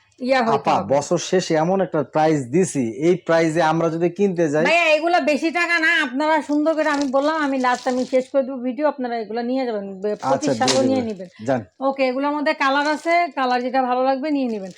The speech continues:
Speaker 2: যান।
Speaker 1: আচ্ছা ভাই, ডেলিভারির প্রসেসিংটা বলে দেন।
Speaker 2: ডেলিভারি প্রসেসিংটা হচ্ছে মাত্র দুই হাজার টাকা অ্যাডভান্স করবেন,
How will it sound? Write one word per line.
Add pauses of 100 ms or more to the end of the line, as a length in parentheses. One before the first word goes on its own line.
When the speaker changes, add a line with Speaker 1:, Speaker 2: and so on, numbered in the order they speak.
(100)
Speaker 2:
যান।
Speaker 1:
আচ্ছা
ভাই,
ডেলিভারির
প্রসেসিংটা
বলে
দেন। (260)
Speaker 2:
ডেলিভারি
প্রসেসিংটা
হচ্ছে
মাত্র
দুই
হাজার
টাকা
অ্যাডভান্স
করবেন,